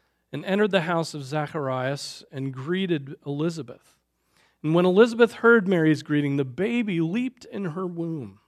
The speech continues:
and Elizabeth was filled with the Holy Spirit. And she cried out with a loud voice and said, "Blessed are you among women,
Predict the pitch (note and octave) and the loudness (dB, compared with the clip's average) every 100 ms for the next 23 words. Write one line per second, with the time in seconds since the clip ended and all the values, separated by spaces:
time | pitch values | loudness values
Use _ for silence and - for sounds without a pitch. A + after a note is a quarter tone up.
0 | _ _ _ _ _ _ _ _ - B2 | _ _ _ _ _ _ _ _ -14 -8
1 | C3 C#3+ D3 C3 - C#3 G#2 - - F3 | -6 -6 -8 -12 -12 -18 -20 -18 -8 -6
2 | C3 A#2+ A2 A#2+ A#2+ B2 A2+ - - B2 | -6 -12 -20 -14 -14 -12 -16 -18 -18 -18
3 | G#2+ _ _ _ _ _ _ _ _ - | -18 _ _ _ _ _ _ _ _ -16
4 | B2+ F3 - - G3 A3 A3+ G#3+ G3 E3+ | -10 -10 -10 -4 0 4 6 6 4 0
5 | D3+ D3 D3+ E3+ E3 D3 C#3 C3 - D3 | -4 -2 2 2 0 0 -2 -4 -10 -12
6 | C3 C#3+ F#3 G#3 - A3+ F#3 D#3 D#3+ D3 | -12 -6 -4 -4 -6 -8 -6 -4 -2 -2
7 | D3+ D3+ D3 D3 C#3 A#2+ A#2+ A2 | -2 -2 -4 -4 -6 -8 -10 -12